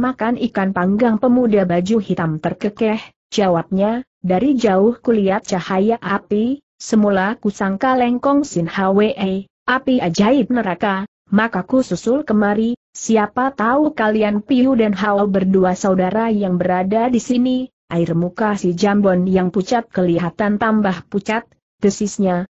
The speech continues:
"Jangan-jangan Hang Heng juga menerima Sin Bok Leng, perintah kayu sakti, dan mengantar sesajen ke sini?"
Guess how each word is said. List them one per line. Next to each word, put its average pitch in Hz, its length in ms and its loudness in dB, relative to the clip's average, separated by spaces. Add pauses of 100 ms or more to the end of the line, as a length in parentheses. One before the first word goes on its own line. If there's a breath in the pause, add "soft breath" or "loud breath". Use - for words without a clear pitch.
"Jangan-jangan 214 880 0
Hang 226 240 0
Heng 190 240 0
juga 190 320 2
menerima 196 560 2
Sin 277 320 0
Bok 185 240 0
Leng, 190 320 -2 (240)
perintah 254 480 0
kayu 190 400 0
sakti, 208 640 -4 (160)
dan 240 240 2
mengantar 233 640 0
sesajen 220 560 -2
ke 180 160 -6
sini?" 240 400 0